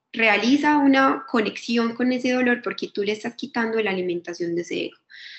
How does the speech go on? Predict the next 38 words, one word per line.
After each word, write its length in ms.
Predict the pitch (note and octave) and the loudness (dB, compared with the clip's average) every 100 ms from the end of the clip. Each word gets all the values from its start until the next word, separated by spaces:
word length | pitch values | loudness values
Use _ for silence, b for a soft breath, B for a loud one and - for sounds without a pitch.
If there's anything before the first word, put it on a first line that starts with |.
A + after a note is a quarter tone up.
| B B | B B
Si 100 | C#4+ | 2
el 80 | C#4 | 4
paciente 400 | C#4 C#4 C#4 D4+ | 4 4 4 4
no 120 | E4 | 4
corta 260 | E4 D#4+ D4+ | 2 0 0
ese 140 | D#4 | 0
círculo 720 | D4 B3 A3+ - G3+ G#3 G#3+ - _ | 2 0 0 -6 -4 -4 -6 -10 _
en 120 | G3+ | -6
el 140 | G3 F#3 | -6 -4
que 260 | F#3+ - | -8 -8
se 140 | - G#3+ | -6 0
identifica 680 | G#3 G#3 G3+ - A#3+ C#4+ C#4 | 0 -2 -10 -6 -6 -4 -4
con 180 | A#3 | -4
ese 240 | G3 F#3 G#3 | -4 -2 0
dolor 320 | G#3 F#3 F#3 | 0 0 -4
y 60 | G3 | -4
se 80 | |
identifica 600 | G3 F#3+ F#3+ G3+ G#3+ A3 A3 | -6 -6 -8 -8 -6 -4 -2
que 200 | A3+ G3 | 0 0
ese 140 | G#3 | 0
dolor 340 | A3 F#3 F3+ | 0 0 -2
le, 280 | F3+ G3 G#3+ B B B | 0 -2 -2 B B B
como 240 | - G#3 G3+ | -8 -6 -4
que 160 | - | -2
le, 240 | G3 F#3+ F#3+ | -2 -2 -2
es 120 | G3 | -4
una 160 | A3 A3+ | -4 -6
fuente 720 | B3+ B3+ A3 G#3 G#3+ G#3+ - | 0 2 2 2 -2 -2 -4
de 160 | F#3 F#3+ | -2 0
vida 400 | G#3 G3 F#3+ F#3+ | 0 0 -2 -2
para 240 | F#3+ F3+ | -2 -2
él, 340 | F3 E3 F3 _ _ _ _ _ _ _ _ _ _ - | -2 -2 -4 _ _ _ _ _ _ _ _ _ _ -6
eso 340 | G3 F3+ F3+ | -2 -2 -4
va 100 | F3+ | -4
a 40 | |
ser 180 | F3+ F#3 | -4 -6
muy 200 | G3 G3 | -6 -8
difícil 640 | F#3+ G3 A#3+ F#3+ F#3+ F#3+ | -8 -4 -4 -4 -6 -8